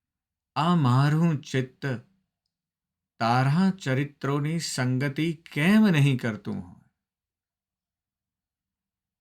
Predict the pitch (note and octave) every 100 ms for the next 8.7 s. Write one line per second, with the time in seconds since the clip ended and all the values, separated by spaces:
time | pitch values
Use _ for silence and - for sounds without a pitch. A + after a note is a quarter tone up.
0 | _ - G#2 A#2 C3 C#3 C3 D3 D#3+ -
1 | _ _ _ _ _ _ _ _ - D#3
2 | D3 G3 F#3+ F#3+ E3+ F3 E3+ D#3+ D#3+ F3+
3 | - _ _ _ - E3+ E3+ - D3+ C#3+
4 | B2+ - A#2+ G2+ A2+ A2 G#2+ - _ _
5 | _ _ _ - A#2 A2+ B2 C3 E3 D#3+
6 | _ _ - A2+ A#2+ B2 _ B2+ C#3 C#3+
7 | B2 A2+ G#2 G#2 G2+ G2+ G#2+ B2+ D3 D3
8 | C#3+ B2 B2+ B2+ B2 - G#2+